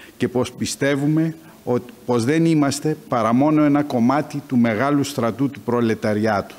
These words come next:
Είμαστε ωστόσο περήφανοι γιατί διδαχτήκαμε από την Κουβανική Επανάσταση και από τον αρχηγό της το μεγάλο μάθημα που ξεπήδησε από τη δράση και τη στάση του σε αυτή τη μεριά της γης.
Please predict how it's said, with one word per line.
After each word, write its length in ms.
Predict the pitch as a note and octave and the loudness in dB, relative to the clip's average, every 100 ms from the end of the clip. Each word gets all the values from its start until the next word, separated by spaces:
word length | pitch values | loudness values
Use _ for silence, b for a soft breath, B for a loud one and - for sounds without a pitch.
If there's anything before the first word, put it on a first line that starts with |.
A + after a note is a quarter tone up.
| - - B B B B B B B | -20 -20 B B B B B B B
Είμαστε 420 | B2+ D3+ D#3+ D#3+ | 0 2 2 0
ωστόσο 480 | D3 B2+ F3 E3+ D#3+ | -2 0 -2 0 -2
περήφανοι 760 | - B2 D3+ D#3+ D3 B2 D3+ D#3+ - | 0 0 0 0 0 2 0 -4 -6
γιατί 320 | A#2 A#2 C#3 | -2 0 0
διδαχτήκαμε 800 | C3+ B2+ A#2+ - D3+ D3 C#3+ C#3 | 0 2 0 -2 -4 0 0 0
από 100 | B2+ | -2
την 120 | A#2 | -4
Κουβανική 480 | A2 G#2+ A2 G#2+ C#3 | -2 0 2 0 0
Επανάσταση 800 | C3 G#2+ G#2 A2+ A#2 C#3+ B2 C#3+ B B B | -2 0 0 -2 -2 -6 -6 -8 B B B
και 100 | - | -4
από 100 | A#2+ | -2
τον 180 | B2+ A2+ | 0 2
αρχηγό 460 | A2 - F#2+ G#2 B2 | 0 -4 -4 -2 -2
της 260 | C3 - - | -6 -12 -2
το 100 | A#2+ | 0
μεγάλο 420 | A2+ A2+ C#3+ C3 | 2 2 0 2
μάθημα 440 | C3 C#3 - C3+ | 2 0 0 -2
που 160 | C3 A2+ | -2 -8
ξεπήδησε 600 | - G#2+ B2+ C3 C3 B2+ | -4 -4 0 0 0 -2
από 120 | G#2+ | -6
τη 100 | G2+ | -6
δράση 460 | F#2+ G#2+ A#2+ - A#2 | -2 -2 -2 -4 -8
και 100 | G#2+ | -10
τη 120 | G2 | -8
στάση 440 | F#2 - A#2 A#2 - | -8 -4 -2 -4 -8
του 120 | B2 | -8
σε 140 | - | -4
αυτή 260 | G#2 - B2 | -6 -4 -4
τη 100 | A2+ | 0
μεριά 400 | G#2+ G2+ G#2 A2 | 0 0 -2 -4
της 220 | G#2+ E2 | -6 -10
γης. 380 | - F2 - | -10 -12 -12